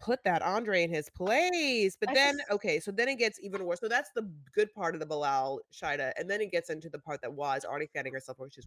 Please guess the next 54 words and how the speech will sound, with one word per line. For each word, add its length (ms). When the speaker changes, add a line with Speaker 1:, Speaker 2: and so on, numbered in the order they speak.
Speaker 1:
really 140
fucking 300
pissed. 300
Speaker 2:
Can 160
you 100
Speaker 1:
And 20
I 40
Speaker 2:
tell 160
Speaker 1:
don't 100
Speaker 2:
it? 60
Speaker 1:
even 240
really 180
Speaker 2:
Can 120
you 60
Speaker 1:
know 100
Speaker 2:
tell 80
Speaker 1:
what 80
Speaker 2:
it? 40
Speaker 1:
happened. 280
Okay. 220
Speaker 2:
You 120
don't? 260
Speaker 1:
But 200
I 80
was 140
gonna 140
set 160
it 60
up, 140
but 200
you 100
do 160
it. 140
You 100
do 140
it. 120
Go 60
Speaker 2:
No, 80
Speaker 1:
ahead. 100
Speaker 2:
I 40
said, 240
"Can 240
you 120
tell 280
it?" 140
Speaker 1:
Oh, 160
I 80
thought 100
you 80
said, 160
"I 100
don't." 120
Okay. 180
Uh, 60